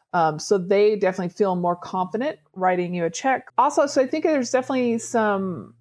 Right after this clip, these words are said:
some age preference about that. But also, I think giving an online gift is a different transaction. I think it's something that people are often, it's something fast on the fly.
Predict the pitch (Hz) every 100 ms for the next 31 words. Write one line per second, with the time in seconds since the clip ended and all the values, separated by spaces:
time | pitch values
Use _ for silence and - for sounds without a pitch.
0 | _ _ _ - - 220 190 190 196 -
1 | 180 175 196 220 - - - 220 214 202
2 | 208 196 - 285 302 427 427 415 - 285
3 | 294 311 302 285 - _ 311 415 494 440
4 | 233 240 226 190 185 180 - 185 180 165
5 | - 180 180 165 - - 160 147 57 -
6 | - - - - - 185 208 196 - -
7 | 190 - 190 180 175 170 160 - _ _
8 | _ _ - 240 226 185 190 202 208 202
9 | 233 226 185 - - 151 208 - 180 165
10 | - 175 160 269